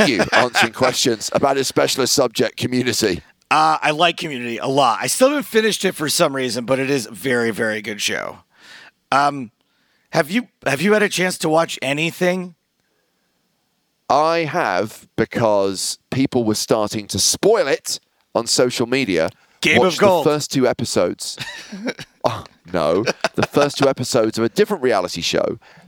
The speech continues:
Speaker 1: the double oh seven Road to a Million reality show.
Speaker 2: You cared about spoilers
Speaker 1: Which
Speaker 2: for that?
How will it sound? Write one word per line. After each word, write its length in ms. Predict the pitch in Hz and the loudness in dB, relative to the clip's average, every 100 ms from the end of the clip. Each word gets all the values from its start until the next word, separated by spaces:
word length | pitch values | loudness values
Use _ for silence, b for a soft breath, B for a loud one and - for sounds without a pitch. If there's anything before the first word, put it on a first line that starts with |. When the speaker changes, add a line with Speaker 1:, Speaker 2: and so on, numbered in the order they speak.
| - | -2
Speaker 1:
the 220 | 117 120 - | 0 0 0
double 240 | 139 139 139 | 0 2 2
oh 80 | 131 | 0
seven 360 | - 135 120 | 2 0 0
Road 220 | 113 120 120 | 2 2 0
to 180 | - 110 | 0 0
a 20 | |
Million 480 | 113 120 85 57 _ _ _ _ - _ - | 0 -2 -4 -8 _ _ _ _ -20 _ -4
reality 400 | 107 104 85 - | 2 2 0 -4
show. 240 | 76 82 - | -4 -2 -2
Speaker 2:
You 140 | 127 | -2
cared 200 | 127 135 | 0 0
about 180 | 135 127 | 2 0
spoilers 280 | - 117 120 | -2 -2 2
Speaker 1:
Which 240 | 131 127 | 2 2
Speaker 2:
for 60 | 139 | 0
that? 280 | 135 139 | 0 -2